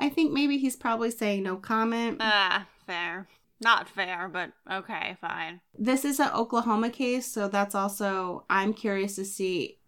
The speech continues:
Speaker 1: because of
Speaker 2: Oh, yeah.
Speaker 1: 'cause the last two are in Oklahoma. I'm wondering if they'll postpone them until
Speaker 2: Figure this out. Yeah.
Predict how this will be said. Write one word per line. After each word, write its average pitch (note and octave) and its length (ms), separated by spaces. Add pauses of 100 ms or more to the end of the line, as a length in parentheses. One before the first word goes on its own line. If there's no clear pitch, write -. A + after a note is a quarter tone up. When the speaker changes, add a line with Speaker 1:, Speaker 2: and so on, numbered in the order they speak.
(160)
Speaker 1:
because F#3+ 760
of - 120
Speaker 2:
Oh, G#3+ 520
yeah. F#3+ 460 (180)
Speaker 1:
'cause G3 140
the G3 80
last G3+ 400
two F#3 360
are E3+ 300
in E3+ 200
Oklahoma. E3 560 (100)
I'm F#3 140
wondering F#3 340
if E3 120
they'll E3 120
postpone E3 500
them D#3+ 200
until D#3+ 680
Speaker 2:
Figure F#3+ 360
this G3 240
out. E3+ 340 (400)
Yeah. G3 460